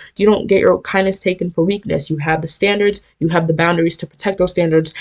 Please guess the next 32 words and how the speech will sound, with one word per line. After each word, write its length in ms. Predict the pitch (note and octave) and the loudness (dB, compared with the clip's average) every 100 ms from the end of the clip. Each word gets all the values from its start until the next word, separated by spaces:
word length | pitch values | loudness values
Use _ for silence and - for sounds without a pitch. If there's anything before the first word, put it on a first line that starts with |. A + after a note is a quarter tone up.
| - | -4
and 120 | F3 | 2
you 100 | F#3 | 2
enforce 440 | D#3+ D#3 - F#3 F#3 | 2 0 4 4 4
those 200 | E3 E3 | 2 2
boundaries 400 | E3 D#3+ D3 D3+ | 2 2 0 2
no 60 | |
matter 280 | D#3+ D#3 D3+ - | 2 2 -2 -4
who 380 | A3 A3+ A3+ A3+ - | -2 0 0 -2 2
it 100 | F#3 | 4
is. 280 | F3+ D#3 - | 6 4 2
I 60 | |
don't 160 | F#3+ F#3 | -2 -2
care, 220 | - F3 | 0 -2
especially 340 | - B3 B3 | -2 -4 -2
when 80 | A#3+ | 0
it 100 | G3 | -2
comes 200 | - D#3 | -4 -4
to 80 | C#3+ | 0
love. 240 | C#3 C#3 - | 0 0 -4
I 40 | |
see 140 | - F#3+ | -10 -6
so 120 | F3+ | -4
many 140 | E3+ | -2
women 240 | E3 D#3+ D3+ | 0 -2 -2
do 120 | C#3+ | -2
this, 160 | C#3+ | -2
like, 180 | C#3+ C#3+ | -2 -2
"It 80 | E3+ | 2
is 100 | E3 | 4
just 160 | E3 D#3 | 2 0
a 60 | |
boy. 220 | D#3+ - | -2 -2